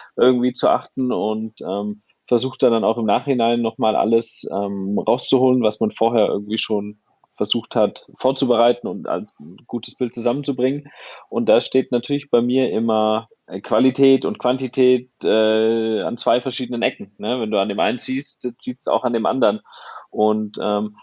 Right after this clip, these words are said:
natürlich möchte ich auch immer dann in verschiedenen Formaten und unterschiedlichen, ja, Momenten liefern. Zeitdruck und, und Qualität, das ist bei mir immer tatsächlich so das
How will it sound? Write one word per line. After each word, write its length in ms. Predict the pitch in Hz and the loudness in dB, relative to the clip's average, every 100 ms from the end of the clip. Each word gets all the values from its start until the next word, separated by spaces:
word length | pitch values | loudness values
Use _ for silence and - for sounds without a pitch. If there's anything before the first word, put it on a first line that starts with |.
| _ | _
natürlich 400 | 104 107 139 131 | -6 0 0 2
möchte 260 | 127 123 131 | 0 -2 0
ich 120 | 123 | 0
auch 120 | 120 | 0
immer 200 | 113 120 | 0 2
dann 400 | 113 113 113 92 | 2 0 -2 -4
in 180 | 76 110 | -6 -6
verschiedenen 400 | - - 113 110 | -4 -4 -2 -2
Formaten 460 | - 110 123 131 110 | 0 0 0 0 -2
und 60 | |
unterschiedlichen, 680 | 92 107 113 120 113 113 - | 0 0 0 -2 -4 -6 -4
ja, 100 | 107 | -4
Momenten 640 | 113 87 110 113 147 - 139 | -2 2 4 4 0 -4 -4
liefern. 420 | 147 156 165 175 - - - - | -2 0 -2 -2 -10 -20 -20 -18
Zeitdruck 720 | - 120 139 - 139 143 - | -2 0 0 -4 -6 -6 -8
und, 280 | - 120 127 | -12 -10 -10
und 140 | 113 | -14
Qualität, 540 | - 120 123 127 135 135 | -8 -4 -4 -4 -4 -4
das 160 | 107 | -12
ist 200 | 110 - | -14 -8
bei 100 | - | -4
mir 180 | 113 117 | -2 0
immer 180 | 101 113 | 0 0
tatsächlich 480 | 123 113 120 120 113 | 0 -2 -4 -6 -6
so 100 | 113 | -4
das 320 | 113 - - | -6 -8 -16